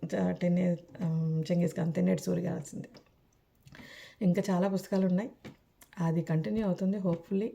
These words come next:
నేను ఈ అలవాటు ఎప్పటికీ పోదు అని అనుకుంటున్నాను. కంటిన్యూ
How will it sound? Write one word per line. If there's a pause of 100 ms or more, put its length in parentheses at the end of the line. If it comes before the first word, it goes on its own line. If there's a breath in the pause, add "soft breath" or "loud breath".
(220)
నేను
ఈ
అలవాటు
ఎప్పటికీ (760 soft breath)
పోదు
అని
అనుకుంటున్నాను.
కంటిన్యూ